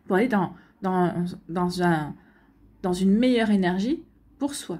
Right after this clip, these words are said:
D'accord ? Donc, vous voyez comment ça peut résonner pour vous, amis Cancer. Donc, on fait la lumière pour transformer, sa, pour transformer, pour apporter du changement, du changement qui va nous faire plaisir. Alors, ça peut être aussi dans sa, dans sa, dans sa vie,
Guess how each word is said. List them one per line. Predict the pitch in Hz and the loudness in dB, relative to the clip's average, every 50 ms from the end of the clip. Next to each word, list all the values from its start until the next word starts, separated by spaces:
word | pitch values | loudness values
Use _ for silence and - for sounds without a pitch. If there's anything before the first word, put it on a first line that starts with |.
| - _ _ _ - | -12 _ _ _ -10
D'accord ? | - 156 170 - 247 254 | -8 -6 -4 -4 -2 0
Donc, | 254 202 | 0 0
vous | 165 | 2
voyez | 175 208 226 | 2 0 -2
comment | 240 214 | -2 -4
ça | 208 190 | -4 -2
peut | 196 196 | 0 0
résonner | 190 185 180 180 180 | 0 0 0 -2 -4
pour | 180 - 185 | -4 -6 -8
vous, | 190 240 311 - - - | -6 -4 -6 -6 -8 -8
amis | - 190 185 240 277 - | -6 -2 -2 -2 -2 -4
Cancer. | - 233 208 202 - - - - - - - | -6 -4 -4 -4 -4 -8 -16 -16 -16 -14 -12
Donc, | - 190 196 | -12 -12 -8
on | |
fait | 190 - 214 | -4 -2 0
la | 202 190 | 0 2
lumière | 180 175 170 165 170 202 262 294 294 - - - - - - - | 2 0 0 0 0 2 0 0 -2 -4 -14 -18 -20 -20 -20 -16
pour | - 190 | -14 -12
transformer, | 185 - 202 208 - - 196 202 208 196 196 - - - - - | -8 -6 -6 -6 -4 -2 0 2 2 2 0 -4 -14 -20 -20 -20
sa, | - - - - 196 170 170 151 - - | -18 -14 -8 -2 0 0 2 0 0 -4
pour | - - 208 | -6 -8 -8
transformer, | - - 202 202 - 208 208 294 | -6 -4 -4 -4 -2 -2 -2 -2
pour | 359 - 196 | 0 0 -2
apporter | 202 196 180 180 - - 214 196 202 - - - - - | -2 -2 -4 -8 -6 -4 -4 -4 -4 -6 -12 -20 -12 -6
du | 208 208 | -4 -4
changement, | 208 - 220 202 190 185 185 208 277 370 - - - - - - - _ - - _ _ _ _ - | -2 0 0 0 0 2 2 0 0 -2 -4 -12 -20 -20 -20 -20 -20 _ -20 -20 _ _ _ _ -4
du | 226 262 | -2 -2
changement | 262 - 302 294 269 302 320 339 | 0 2 2 2 2 2 0 0
qui | - - | 0 0
va | 262 233 | 0 0
nous | 233 | 2
faire | 226 226 262 262 254 | 2 0 0 -2 -2
plaisir. | - - 247 247 254 220 - | -2 -2 -2 0 0 -2 -2
Alors, | - 214 226 | -2 -2 -2
ça | - 285 | 0 0
peut | 339 | 0
être | 339 - 285 | 2 0 0
aussi | 254 254 277 | -2 -2 -2
dans | 262 254 | -2 -2
sa, | 254 247 214 214 - - | 0 2 2 2 2 2
dans | 208 202 202 | 2 2 2
sa, | 202 - 208 190 180 170 160 - | 0 0 -2 0 0 0 0 0
dans | 202 214 | -2 -2
sa | 208 - 202 196 | -2 0 0 0
vie, | 214 240 254 254 | 0 0 -2 -2